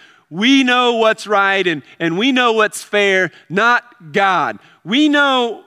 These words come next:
that this book is just an ancient, irrelevant <laughs> book. It doesn't really have the answers for anything. And so obviously what that book says isn't what sin is and what sin is, is, is not. We can determine that."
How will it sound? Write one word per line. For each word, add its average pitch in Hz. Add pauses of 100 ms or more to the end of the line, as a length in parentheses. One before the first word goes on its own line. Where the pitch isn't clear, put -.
that 190
this 240
book 220
is 202
just 226
an 208
ancient, 247 (200)
irrelevant 240
<laughs> 160
book. 214
It 240
doesn't 226
really 233
have 220
the 196
answers 233
for 208
anything. 190
And 185
so 202 (260)
obviously 240
what 190 (240)
that 220
book 214
says 185 (180)
isn't 254
what 202
sin 226
is 208
and 190
what 185
sin 185
is, 156
is, 165
is 143
not. 170 (280)
We 196
can 185
determine 156
that." 101